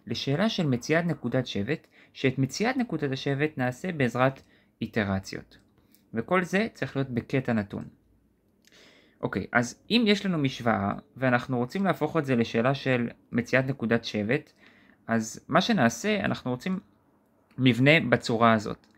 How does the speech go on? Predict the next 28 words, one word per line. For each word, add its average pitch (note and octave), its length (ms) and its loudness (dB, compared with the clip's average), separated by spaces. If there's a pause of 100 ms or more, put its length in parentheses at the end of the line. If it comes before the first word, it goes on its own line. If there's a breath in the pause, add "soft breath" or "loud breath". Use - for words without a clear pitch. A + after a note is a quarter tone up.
(140 soft breath)
אז A#2+ 140 -2
נשחק E3 380 0
קצת G#3 220 -6
עם D#3 80 0
המשוואה, A2+ 520 0 (420 loud breath)
ואפשר G#3 320 2
להשיג G3 340 2
למשוואה E3 380 0
אחת G3 300 -4 (360 soft breath)
הרבה C3 360 0 (1080)
מבנים D3 480 4
של C#3+ 120 -2
נקודות A#2 400 -2
שבט. G2+ 300 -6
לדוגמה, C3+ 460 0 (320 loud breath)
אנחנו C#3 220 0
יכולים E3+ 220 -2
לקחת, D3+ 400 0
להעביר C3 320 6
אגפים B2 400 0
ולהגיע A2+ 280 0
למצב A2+ 360 0
הזה, G2+ 260 -2 (560 soft breath)
לבודד C#3 420 6
את D3 100 2
x, - 320 -2 (1000)
לקחת D#3 360 4
שורש, A#2 440 -2